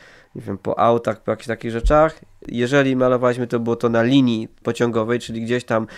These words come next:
chodziliśmy po torach, po krzakach jakieś były opuszczone budynki, rozwalone jakieś,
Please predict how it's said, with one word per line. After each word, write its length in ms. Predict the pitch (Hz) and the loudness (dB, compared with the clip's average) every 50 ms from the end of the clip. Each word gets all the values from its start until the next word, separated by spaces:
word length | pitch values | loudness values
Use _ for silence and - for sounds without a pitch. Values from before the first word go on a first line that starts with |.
| - - - _ | -20 -20 -14 _
chodziliśmy 380 | - 117 117 117 120 123 113 | -4 -4 -4 -2 -2 -2 -2
po 100 | - 113 | -2 -4
torach, 560 | 110 - 127 123 120 120 113 110 110 - - - - - - - | -2 0 2 4 4 4 2 2 0 -4 -14 -20 -20 -18 -12 -8
po 80 | - 110 | -8 -8
krzakach 420 | - - - 135 123 - 113 117 | -6 -2 0 0 0 0 -2 -4
jakieś 240 | 117 113 - 123 117 | -4 -6 -6 -8 -10
były 180 | 113 117 127 123 | -6 -2 -2 -2
opuszczone 600 | 117 - 135 117 - - 123 123 123 120 120 113 - - - - - - - - | -2 -2 -6 -10 -6 -2 0 0 2 2 0 -2 -4 -8 -20 -20 -20 -20 -12 -8
budynki, 640 | - 120 127 131 131 131 143 143 131 127 - 135 | -8 -4 -2 -2 0 2 2 2 2 0 0 0
rozwalone 580 | 127 131 127 123 123 131 123 127 127 127 123 123 | 0 0 0 2 2 2 4 4 4 4 4 2
jakieś, 600 | 117 117 117 - 120 117 117 - - - - 147 | 2 0 0 -2 -6 -8 -8 -12 -16 -16 -14 -14